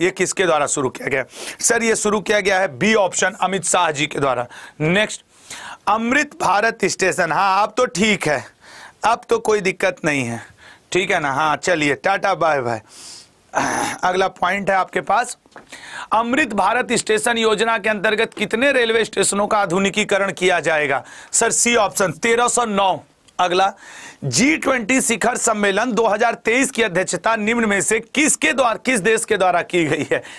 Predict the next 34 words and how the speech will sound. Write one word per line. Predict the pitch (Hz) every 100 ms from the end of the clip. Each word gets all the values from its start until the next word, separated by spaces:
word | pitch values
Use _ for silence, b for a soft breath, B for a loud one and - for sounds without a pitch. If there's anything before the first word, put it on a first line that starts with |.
| B B
भाई, | 175 226 262 - B B -
ये | 170 196 294
जो | 247 277
इस | 247
बार | 180 247
गलत | 220 226 240
करके | - 226 -
आ | 214 208
जाए | 202 185
ना, | 190 170 B B B
अपने | 208 226 277 262
गाल | 175 - 294
पे | -
दो | 240 143 254 294
दो | 370
तमाचा, | - 247 208 180 196
एक | 202 226 285
एक | 233
नहीं | 240 240
मार | 214 202
के | 196 196
आना। | 160 147 135 - B B B B B B B B -
अगर | 170 269
भारत | 226 190 233 247
का | 262
कोई | 220 240
लड़का | 226 208 208 254 269
ये | 151 151 302 339
क्वेश्चन | 277 226 240 233
गलत | 226 226 226
करके | 220 214 220
आ | 202 220
रहा | 196 160
है | 156